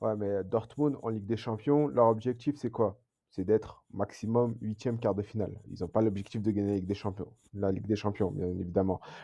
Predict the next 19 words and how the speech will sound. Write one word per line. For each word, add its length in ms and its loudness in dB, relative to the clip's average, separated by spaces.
Leur 120 8
objectif, 440 6
c'est 120 2
le 40 -4
championnat. 520 2
Euh, 200 6
championnat 580 4
avec 300 2
le 80 4
Bayern, 440 6
ce 120 -20
sont 120 -2
les 160 0
deux 340 6
mastodontes, 680 0
euh, 200 6
de 120 0
la 120 4
Bundesliga. 720 -2